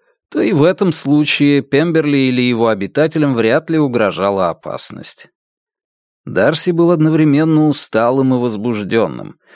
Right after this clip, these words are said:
Тревожное состояние, при котором погрузиться в глубокий сон, даже будь такое возможно,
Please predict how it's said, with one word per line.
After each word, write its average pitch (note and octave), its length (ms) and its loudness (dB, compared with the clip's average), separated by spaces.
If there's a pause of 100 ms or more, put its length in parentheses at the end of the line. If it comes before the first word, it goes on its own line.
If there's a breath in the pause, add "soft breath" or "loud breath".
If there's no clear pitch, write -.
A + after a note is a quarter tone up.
(220 loud breath)
Тревожное D3+ 600 2
состояние, B2+ 760 0
при G#2 140 -6
котором B2 380 0
погрузиться A#2+ 600 -2
в A2 80 -6
глубокий A#2 500 -2
сон, D#3+ 380 0 (320 soft breath)
даже E3+ 360 0
будь D#3+ 300 -2
такое B2+ 360 2
возможно, A#2 880 0